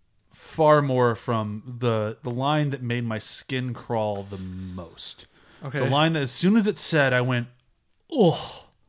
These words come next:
Speaker 1: And it's, uh, it's from the rapist, and he's talking to the main girl, uh, and she keeps trying to be polite. And you can just see that. I've been the guy on the other end of these conversations, not obviously this bad of one, but of,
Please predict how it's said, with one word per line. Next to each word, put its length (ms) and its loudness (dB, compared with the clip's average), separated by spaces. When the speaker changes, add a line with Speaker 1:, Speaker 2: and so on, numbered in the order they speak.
Speaker 1:
And 160 2
it's, 160 -2
uh, 480 2
it's 180 -4
from 420 2
the 80 -2
rapist, 540 0
and 120 -4
he's 140 -6
talking 180 0
to 60 -2
the 60 -4
main 180 -2
girl, 420 -2
uh, 260 -6
and 140 -4
she 180 -6
keeps 260 -4
trying 220 -4
to 60 -4
be 100 -4
polite. 520 -10
And 120 -4
you 80 -4
can 140 -4
just 200 -4
see 220 -2
that. 340 2
I've 360 -2
been 440 -2
the 200 -4
guy 340 2
on 160 -2
the 80 -4
other 160 0
end 140 -6
of 60 -10
these 180 -10
conversations, 640 -6
not 240 2
obviously 420 -2
this 320 -2
bad 300 2
of 100 -4
one, 240 -6
but 160 -8
of, 320 -4